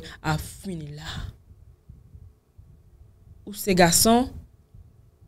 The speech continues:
w ap plime madanm zanmi w,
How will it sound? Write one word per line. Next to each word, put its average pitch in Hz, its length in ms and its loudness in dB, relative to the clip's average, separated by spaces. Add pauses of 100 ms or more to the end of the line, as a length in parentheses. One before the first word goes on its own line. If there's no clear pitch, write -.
(2500)
w 220 140 10
ap 220 160 8
plime 277 380 12
madanm 247 360 10
zanmi 226 400 12
w, 311 220 10